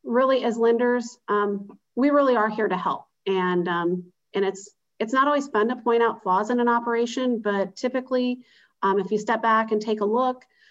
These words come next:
um, you're, you're gonna probably at some point agree. It might not be that same day,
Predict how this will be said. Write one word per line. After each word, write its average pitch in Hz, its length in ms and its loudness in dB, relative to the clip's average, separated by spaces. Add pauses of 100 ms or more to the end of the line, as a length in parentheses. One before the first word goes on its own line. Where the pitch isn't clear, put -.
(220)
um, 175 400 0 (840)
you're, 226 300 2
you're 220 220 0
gonna 202 440 2 (300)
probably 277 760 2 (100)
at 220 160 -2
some 254 220 0
point 254 180 2
agree. 240 280 2
It 254 100 0
might 226 160 2
not 226 180 0
be 233 100 0
that 220 200 -2
same 208 280 2
day, 214 360 -2